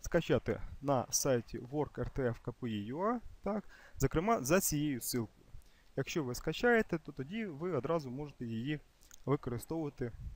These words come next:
в, в себе, так. Ви швидко можете розгорнути свою власну систему для пошуку, для віс-, для моніторингу, а, вакансій, які з'являються.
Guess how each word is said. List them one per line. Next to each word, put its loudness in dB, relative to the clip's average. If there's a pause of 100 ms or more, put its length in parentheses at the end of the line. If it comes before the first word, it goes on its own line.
(120)
в, 0 (540)
в -12
себе, 2
так. -2 (360)
Ви -2
швидко -4
можете -4
розгорнути -4
свою -6 (800)
власну 4
систему -2
для 2
пошуку, -8 (360)
для 0
віс-, -6
для -2
моніторингу, -8 (580)
а, 0
вакансій, -4
які -4
з'являються. -6